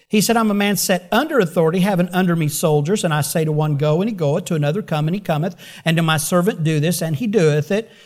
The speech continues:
And then that's when Jesus said, he marveled at him and turned about and said to the people that followed him,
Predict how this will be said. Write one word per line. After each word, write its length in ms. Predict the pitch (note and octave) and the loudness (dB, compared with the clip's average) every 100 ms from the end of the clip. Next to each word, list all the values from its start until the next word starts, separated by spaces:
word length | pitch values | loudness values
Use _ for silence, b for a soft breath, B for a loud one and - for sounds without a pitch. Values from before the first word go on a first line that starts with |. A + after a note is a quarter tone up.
| B B | B B
And 220 | D#3 D#3 | 0 2
then 160 | D#3 | 2
that's 280 | D3 D#3+ - | 2 0 -2
when 200 | E3+ D3+ | -2 -2
Jesus 520 | C3+ F#3 G#3 E3+ D3+ | 0 0 0 2 0
said, 600 | - - - C4 F3 D3 | 0 -4 -2 2 2 2
he 120 | D3 F3+ | 2 2
marveled 460 | E3+ G3+ F3+ D#3+ | 4 2 0 -2
at 60 | C#3+ | -2
him 220 | D#3+ F3 | 0 0
and 120 | E3 | 0
turned 180 | E3+ F#3+ | 0 0
about 240 | F#3 D#3 | 0 0
and 100 | D#3 | -2
said 200 | - D#3+ | -2 -2
to 60 | E3+ | -2
the 100 | F#3 | -2
people 240 | E3+ D#3+ | -4 -4
that 100 | F#3+ | -6
followed 300 | F3 D#3 C#3+ | -2 0 2
him, 220 | C3+ D3 | 0 0